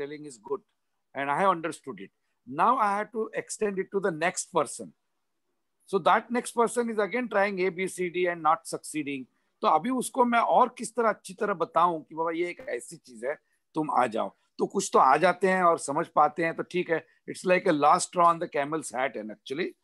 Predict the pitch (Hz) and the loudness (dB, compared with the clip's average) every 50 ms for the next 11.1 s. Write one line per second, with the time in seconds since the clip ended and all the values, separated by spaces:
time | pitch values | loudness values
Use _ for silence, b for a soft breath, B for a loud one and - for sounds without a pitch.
0 | _ _ _ _ - 151 151 156 202 190 208 190 208 202 185 196 208 202 170 151 | _ _ _ _ 0 0 2 2 4 4 4 4 4 2 0 0 0 0 0 -2
1 | 147 - 180 190 185 170 180 175 156 - 175 170 156 151 165 180 185 170 151 143 | -2 0 0 -2 2 2 2 2 2 0 -2 0 0 0 0 0 0 2 2 0
2 | 143 143 147 143 123 - 156 156 151 139 143 143 143 143 135 127 _ - - - | 0 0 -2 -6 -4 -2 0 0 2 2 2 2 2 2 0 -2 _ -12 -12 -12
3 | - - - 139 135 - 156 151 151 143 123 123 120 131 135 135 123 113 107 95 | -12 -8 -4 -4 -2 -2 0 0 0 0 -2 -2 0 2 2 2 2 0 -2 -2
4 | - - 90 - _ _ _ _ _ _ _ - 180 170 147 214 220 185 147 135 | -4 -8 -12 -16 _ _ _ _ _ _ _ 0 0 4 4 4 4 6 6 6
5 | 151 190 185 - - 214 214 208 208 214 - - 165 151 165 202 208 175 160 160 | 6 4 2 0 2 4 4 4 2 0 -2 -2 -2 -2 0 -2 -4 -2 -2 -2
6 | 180 185 196 185 185 196 196 185 190 202 196 185 196 - _ - 151 147 165 233 | -2 -2 2 0 2 2 2 2 0 0 0 -2 -4 -6 _ -12 -10 -6 0 2
7 | 220 175 160 - 151 107 82 - _ _ _ _ _ _ _ _ - - - 202 | 2 2 2 2 -2 -2 -4 -6 _ _ _ _ _ _ _ _ -4 0 0 0
8 | 147 139 165 196 220 208 208 180 - 185 160 135 127 135 147 175 220 233 208 - | 2 4 4 4 6 6 4 0 0 -2 -4 -4 -4 -6 -6 -4 -2 -4 -4 -4
9 | - 208 - - 170 - 208 202 190 - 202 202 196 202 202 208 202 202 190 196 | -8 -12 -10 -10 -8 -4 -4 -4 -2 -2 -4 0 2 2 4 4 4 4 4 2
10 | 196 - 185 170 190 196 165 175 175 175 165 180 175 - 151 - - 156 135 107 | -2 -4 -6 -6 -6 -6 -6 -6 -8 -4 -4 -4 -4 -4 -6 -2 -2 -2 -2 -2
11 | 98 95 | -10 -20